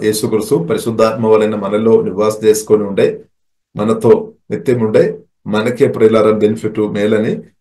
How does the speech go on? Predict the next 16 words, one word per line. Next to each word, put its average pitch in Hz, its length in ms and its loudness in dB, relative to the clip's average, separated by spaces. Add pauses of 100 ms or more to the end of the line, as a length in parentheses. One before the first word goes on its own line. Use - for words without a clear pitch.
సత్యం 127 420 0
ప్రియులారా 107 380 4
మనం 107 360 -4
అర్థం 107 300 -8
చేసుకోవాలి. 98 500 -2
దేవునికి 101 440 -4
స్తోత్రం. 107 400 0 (420)
కాబట్టి 147 460 0 (280)
సువార్త 151 500 4
విని 117 260 2
కొందరకు 147 540 0
పరిశుద్ధాత్మ 127 580 2
దేవుడు 123 200 4
ఆ 117 60 6
revelation 120 480 -2
ఇస్తాడనమాట. 95 520 -4